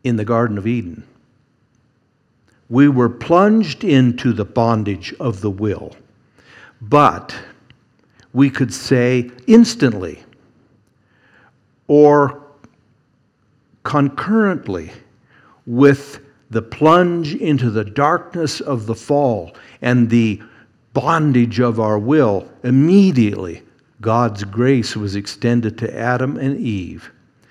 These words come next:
so that, remember, they, they could hear his voice,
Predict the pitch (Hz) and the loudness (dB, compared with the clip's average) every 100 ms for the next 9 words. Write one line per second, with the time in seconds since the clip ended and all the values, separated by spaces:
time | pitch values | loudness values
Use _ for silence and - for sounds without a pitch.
0 | _ _ - - 175 175 113 90 - - | _ _ -2 4 6 4 2 -6 -8 -16
1 | - _ _ _ _ _ _ _ 110 123 | -20 _ _ _ _ _ _ _ 0 2
2 | 160 156 98 82 - - _ _ _ _ | 4 2 -2 -6 -14 -20 _ _ _ _
3 | 110 98 98 - 117 110 - 104 - 117 | -4 -4 -8 -10 -4 -4 -4 -8 -2 0
4 | 120 165 - 120 95 113 - | 0 -2 -4 -6 -6 -8 -14